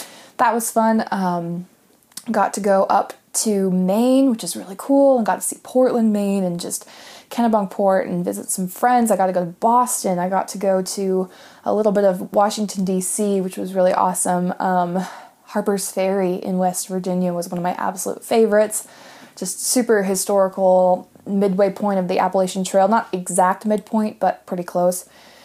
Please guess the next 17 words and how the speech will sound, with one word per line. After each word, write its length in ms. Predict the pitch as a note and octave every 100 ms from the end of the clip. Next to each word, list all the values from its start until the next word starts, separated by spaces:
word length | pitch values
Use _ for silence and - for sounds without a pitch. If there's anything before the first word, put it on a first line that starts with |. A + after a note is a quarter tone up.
| - _ _ _
And 320 | - G3 G3
it 60 | G3
was 140 | G#3+
just 240 | - G4+ -
really, 400 | C4 C#4+ G4+ D4
really 360 | G#3 D4+ E4+
cool. 460 | A#3 - C4 G#3 F3
Um, 420 | - G3 F#3 F3+
so 480 | F#3 A3+ G#3+ G#3 G#3 -
essentially 460 | A#3+ D#4+ E4+ D4+ C#4
we 140 | C4
traveled 360 | C4 C#4+ D4 G4+
around 420 | B3 F#3+ F#3 B3
for 140 | C4+
about 640 | A#3 F3+ F3+ F3+ F#3 - - - - - -
three 300 | - A#3 C4+
weeks. 480 | G3+ G3+ - -